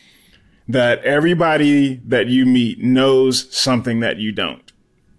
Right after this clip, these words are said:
Every single person, it doesn't matter what they look like. It doesn't matter what age they are. Like, they still know something that you don't. And when you, when you realize that, it's just like, man,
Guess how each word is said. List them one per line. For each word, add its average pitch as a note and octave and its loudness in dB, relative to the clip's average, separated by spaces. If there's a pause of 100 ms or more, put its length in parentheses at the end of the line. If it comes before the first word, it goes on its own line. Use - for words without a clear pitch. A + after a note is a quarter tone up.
(420)
Every C3+ 2
single B2+ 0
person, G#2 -8 (560)
it D3 -2
doesn't C#3+ 2
matter B2+ 2
what C#3 2
they D#3+ 2
look D3+ 0
like. B2 0
It - -6
doesn't C3 2
matter A#2+ 2
what C3+ 0
age C#3 2
they C3 0
are. B2 -2 (360)
Like, A#2+ -2
they B2 0
still D3+ 0
know C3+ 2
something A#2+ -2
that A#2 -2
you A2+ -4
don't. G#2 -6 (1160)
And C#3+ 0
when F#3+ 4
you, G3 2
when D#3 0
you A3 4
realize F#3+ 2
that, F#3+ 0 (100)
it's D#3+ 0
just E3 0
like, D#3 0
man, D3 0